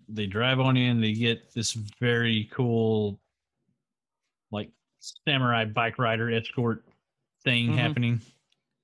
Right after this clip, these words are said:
Speaker 1: And, you know, they got the gigantic, tall sissy bars with different insignia and things on the back. I wonder what, though, if those, if that,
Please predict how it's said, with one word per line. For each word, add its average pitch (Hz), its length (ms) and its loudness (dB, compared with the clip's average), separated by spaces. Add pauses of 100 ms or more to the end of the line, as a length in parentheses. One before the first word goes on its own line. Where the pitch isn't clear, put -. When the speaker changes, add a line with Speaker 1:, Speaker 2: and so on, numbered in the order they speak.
(600)
Speaker 1:
And, 101 140 -2
you 98 80 0
know, 95 80 -2
they 98 100 -2
got 101 140 -6
the 95 160 -8 (300)
gigantic, 110 500 -2
tall 113 200 -2
sissy 110 340 -6
bars 101 320 -2
with 92 120 -8
different 104 260 -4
insignia 101 440 -4
and 98 120 -4
things 98 240 -6
on 98 80 -6
the 95 60 -6
back. 95 320 -6
I 101 40 -6
wonder 101 180 -4
what, 98 160 -6 (1400)
though, 110 320 0 (160)
if 113 140 -10
those, - 540 -2 (520)
if 120 160 -8
that, 143 200 0